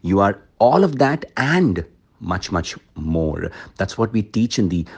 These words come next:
Master Practitioner's Gestalt course. You're more than everything that you ever think you know you are, and therefore awareness. We keep coming back to awareness in N L P. I think everything what I learned from Dick or from Judith or from Grinder or from Robert or from Steve,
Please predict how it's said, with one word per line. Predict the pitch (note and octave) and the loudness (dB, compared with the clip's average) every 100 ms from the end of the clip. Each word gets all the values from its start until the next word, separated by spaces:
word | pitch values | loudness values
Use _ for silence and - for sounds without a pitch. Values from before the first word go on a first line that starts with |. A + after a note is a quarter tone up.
| - | -4
Master | F2+ F2 - | -2 0 -4
Practitioner's | F#2+ F2+ - F2 - E2+ D#2 | -4 -4 -2 -4 -2 -4 -4
Gestalt | D#2+ D#2+ - D#2 D2+ - | -6 -6 -4 -4 -4 -4
course. | D#2+ D#2 A2 | -4 -2 0
You're | A2+ | 2
more | A#2+ C#3 D#3+ E3+ G3 F#3+ - - | 2 6 8 8 8 4 -2 -4
than | G2 F#2+ - | -2 -2 0
everything | A#2+ - D3 - B2 B2+ A2+ | -2 -2 -2 0 2 4 2
that | G#2 - | 0 0
you | G2+ - | -4 -2
ever | C3+ C#3 | 0 0
think | C#3 - B2+ A#2+ - | 0 0 2 2 0
you | G#2 G#2 | 2 4
know | G2 G2 G2+ - - _ | 4 4 2 -2 -16 _
you | E2 E2 - | -2 -2 -2
are, | D2+ D2 D2+ - - | -6 -6 -10 -14 -6
and | F2 E2+ | -2 2
therefore | E2+ F#2 - G#2+ | 4 2 0 0
awareness. | F2+ D#2 D#2 - E2 - | 0 -4 -6 -10 -12 -2
We | B2+ | 0
keep | - F#3 | 0 0
coming | - E3 E3 | 4 4 6
back | C#3+ D#3 | 4 4
to | E3 | 6
awareness | C#3 G#2+ G2 F#2+ F#2 | 6 6 4 2 -2
in | F2+ | -2
N | E2 | -2
L | D#2+ D#2 | -4 -4
P. | E2+ | -4
I | - A2 | -2 -2
think | B2+ C3+ - - - - | 0 0 0 -10 -20 0
everything | D#3 E3+ G3+ D#3+ | 2 4 4 4
what | D3+ B2+ | 4 4
I | |
learned | A2+ G#2+ A2 A2 | 4 4 2 2
from | F#2+ D#2 | 0 0
Dick | E2 F#2 D#2 - G2 | 2 2 2 -2 -4
or | G2 | -4
from | - G2+ | -2 -2
Judith | D#2+ E2+ D#2 - | 0 0 0 -2
or | F2 | -2
from | - G#2+ | -2 -2
Grinder | D#2+ D#2+ D2+ D#2+ | -2 -4 -4 -2
or | F2+ | -2
from | - G#2+ | 0 0
Robert | D#2+ D2+ D#2+ D#2 | 0 -2 -4 0
or | G#2 | 0
from | A2 F#2 | 0 -2
Steve, | - F2 D#2 - | -2 -4 -4 -6